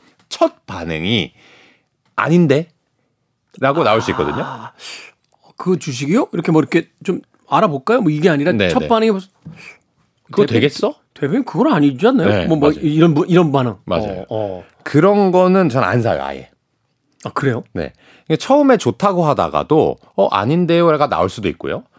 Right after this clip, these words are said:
Speaker 1: 그다음에 "뭔가 알아봐야 되겠다." 하는 게 나올 수도 있는데 첫 반응이 "아니다"라고 하는 건 어떤 얘기냐 하면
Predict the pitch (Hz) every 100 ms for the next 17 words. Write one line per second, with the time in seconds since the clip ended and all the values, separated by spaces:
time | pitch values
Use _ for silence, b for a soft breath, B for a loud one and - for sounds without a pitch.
0 | _ _ 180 190 190 196 151 175 175 98
1 | 120 180 175 175 160 151 151 151 170 175
2 | 160 92 87 107 - 214 117 78 73 76
3 | 147 98 69 b b b - - 269 -
4 | - 95 110 135 165 170 170 - - 117
5 | 190 190 147 98 85 90 117 160 135 101
6 | 73 73 139 113 76 80 76 76 71 82
7 | 107 78